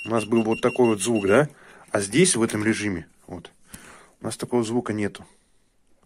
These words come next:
Видим, да? У нас просто циферки, такого звука нет. Поэтому проверяем в двух положениях. Так, это мы проверили, потом дальше. Берем этот провод, цепляем вот сюда вот уже.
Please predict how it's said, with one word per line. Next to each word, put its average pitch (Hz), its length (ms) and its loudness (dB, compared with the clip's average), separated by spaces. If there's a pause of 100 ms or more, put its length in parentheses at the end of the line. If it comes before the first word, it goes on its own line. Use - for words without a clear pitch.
(1080)
Видим, 95 280 -8
да? 127 200 0 (160)
У 98 60 -14
нас 110 220 0
просто - 420 0
циферки, - 580 -4
такого - 280 -2
звука 107 280 -4
нет. 101 300 -4 (400)
Поэтому 110 300 2
проверяем 110 460 4
в 101 40 -6
двух 113 200 -2
положениях. 104 640 0
Так, - 280 0 (260)
это 110 180 -2
мы 98 140 -6
проверили, 107 500 2
потом 113 380 -2
дальше. 104 340 2 (600)
Берем 110 360 0
этот 123 320 -2
провод, 110 380 0 (960)
цепляем 107 400 -6
вот 101 160 -8
сюда 98 420 -4
вот 117 180 -4
уже. 156 240 0